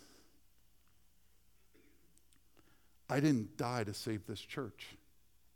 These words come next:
Somebody else did.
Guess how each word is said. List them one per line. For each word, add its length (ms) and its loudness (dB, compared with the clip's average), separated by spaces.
Somebody 400 0
else 220 -2
did. 200 -8